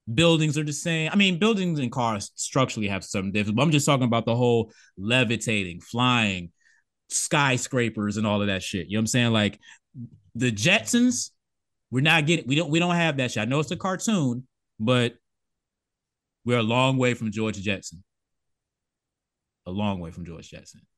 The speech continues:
So we only got a couple of minutes left, and we're gonna get into, um, oh, no, Kalia, so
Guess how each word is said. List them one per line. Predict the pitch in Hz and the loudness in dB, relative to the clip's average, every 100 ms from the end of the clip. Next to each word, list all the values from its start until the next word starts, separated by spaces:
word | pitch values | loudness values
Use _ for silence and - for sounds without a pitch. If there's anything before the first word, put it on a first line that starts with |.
| _ - - | _ -20 -12
So | - 131 | 0 4
we | 165 | 6
only | 185 | 6
got | 165 151 | 6 4
a | |
couple | 135 147 139 | 4 2 4
of | 123 | 4
minutes | 127 120 104 | 4 2 2
left, | 113 107 104 | 0 0 0
and | 104 | 0
we're | 117 | 2
gonna | 120 117 | 2 2
get | 113 | 2
into, | 110 104 113 110 | 0 0 -2 -2
um, | 107 107 101 101 - 208 | 0 0 0 0 0 2
oh, | 240 | 4
no, | 220 214 | 4 2
Kalia, | 202 226 233 156 | 0 -2 0 0
so | 165 156 147 | -2 -2 -4